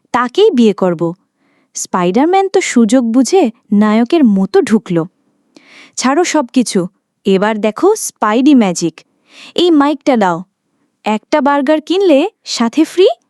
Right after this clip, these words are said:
একখান মুচকি হাসি।" সুপারগার্ল ধমক দিয়ে বলল,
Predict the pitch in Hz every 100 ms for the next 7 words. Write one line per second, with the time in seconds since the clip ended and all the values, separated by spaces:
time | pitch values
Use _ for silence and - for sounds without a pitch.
0 | _ - 226 233 - 392 403 294 320 -
1 | 339 240 226 - 208 165 - _ _ _
2 | _ - - 220 190 247 240 269 175 160
3 | - 208 247 208 226 180 180 180 170